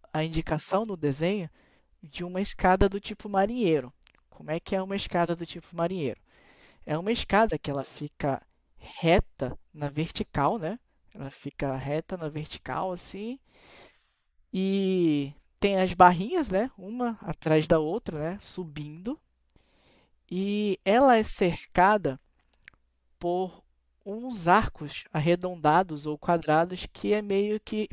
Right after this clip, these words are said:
pra impedir que a pessoa, é, digamos assim, venha ter algum problema, né? E caia lá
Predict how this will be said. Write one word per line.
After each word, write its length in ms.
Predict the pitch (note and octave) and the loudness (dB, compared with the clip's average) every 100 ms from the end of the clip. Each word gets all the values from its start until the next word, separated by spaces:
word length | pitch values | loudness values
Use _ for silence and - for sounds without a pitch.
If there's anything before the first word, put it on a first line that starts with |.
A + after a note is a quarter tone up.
| - | -4
pra 120 | G3+ | -4
impedir 380 | G#3 A3 E3+ F#3 | -4 -8 -6 -2
que 80 | F#3 | -2
a 40 | |
pessoa, 600 | F#3+ F3+ F3 E3 F#3 G3+ - _ - _ _ _ - | -2 -8 -6 -2 -2 -2 -8 _ -20 _ _ _ 0
é, 760 | D3+ D3+ D3 C#3+ C#3 C#3 C3+ | 2 2 0 -2 -4 -6 -8
digamos 400 | C3+ D#3 D3+ D3+ D3+ | -8 -4 -4 -2 -2
assim, 600 | D#3 - D#3 D3+ D3 D3 _ _ _ _ - | -4 -6 -8 -6 -8 -12 _ _ _ _ -18
venha 260 | F3+ A3+ C#4 | -4 -2 0
ter 120 | C#4 | -2
algum 180 | A#3+ A3+ | -4 -6
problema, 560 | A3 F#3+ F3+ C#4 G#3 | -8 -2 0 0 -2
né? 160 | F#3+ A3 | -2 -2
E 540 | A3 G3 F3+ D#3+ D#3+ - _ _ | -4 -6 -10 -12 -14 -16 _ _
caia 380 | E3+ G3 B3+ B3+ | 4 4 4 2
lá 460 | A#3 G#3+ F#3+ G3 | 0 -2 -4 -2